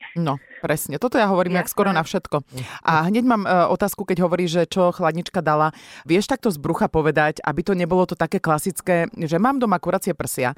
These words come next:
Speaker 1: a ja vždy, čo urobím, samozrejme, ja ich tak akože s niečím opražím, niečím to podlejem, možno nejaká smotana, taká úplná klasika slovenská. Dá sa z toho vymyslieť aj niečo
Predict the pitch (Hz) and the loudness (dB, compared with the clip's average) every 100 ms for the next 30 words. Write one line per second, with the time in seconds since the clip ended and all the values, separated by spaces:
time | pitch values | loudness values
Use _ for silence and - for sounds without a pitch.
0 | - - - 147 170 185 190 226 220 185 | -10 -20 -2 2 2 2 0 2 2 2
1 | 170 175 185 185 180 175 180 175 170 170 | 4 2 -2 0 0 2 0 2 2 2
2 | - 175 165 180 160 147 160 170 185 156 | 0 0 2 2 0 0 0 0 2 4
3 | 131 156 190 180 175 170 160 165 180 170 | 4 4 2 0 0 -2 0 0 -2 -2
4 | - 160 175 170 165 160 185 165 156 165 | 0 0 4 2 2 0 0 0 0 -2
5 | 156 139 170 165 170 165 - 226 190 175 | -2 0 2 2 0 -2 -2 0 0 0
6 | 156 175 165 160 147 151 - 180 - - | -2 0 -4 -2 -2 -2 0 -2 -2 -20
7 | - 165 160 240 254 196 165 165 185 170 | -2 -2 0 0 2 0 -2 -2 0 2
8 | - 147 147 147 170 | 2 2 0 2 2